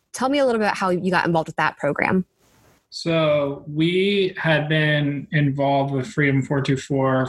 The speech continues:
Speaker 2: for several years before the Allied program started up. And so we they're one of the major groups we always try and work with 'cause we, it's an important cause to us as a family.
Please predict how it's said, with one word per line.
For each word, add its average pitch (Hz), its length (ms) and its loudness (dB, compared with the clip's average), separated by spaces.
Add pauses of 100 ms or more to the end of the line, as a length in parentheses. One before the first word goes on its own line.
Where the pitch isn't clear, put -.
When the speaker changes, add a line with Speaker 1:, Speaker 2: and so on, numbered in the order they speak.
(100)
Speaker 2:
for 127 380 0
several 131 420 0
years 131 1000 -2 (400)
before 135 480 0
the 127 320 -2 (100)
Allied 131 320 0
program 127 380 -2
started 123 360 -2
up. 131 320 0 (600)
And 139 240 0
so 135 600 0
we 147 600 0 (580)
they're 156 380 2 (200)
one 143 80 2
of 135 120 2
the 135 80 2
major 127 460 2
groups 123 480 -2
we 123 120 2
always 123 260 0
try 131 240 0
and 120 100 2
work 131 200 0
with 135 220 -2
'cause 127 400 -2
we, 123 400 0 (180)
it's 135 200 -2
an 131 300 0
important 127 480 0
cause 123 380 -2
to - 100 -6
us 127 500 0
as 127 140 4
a 113 80 2
family. 120 640 0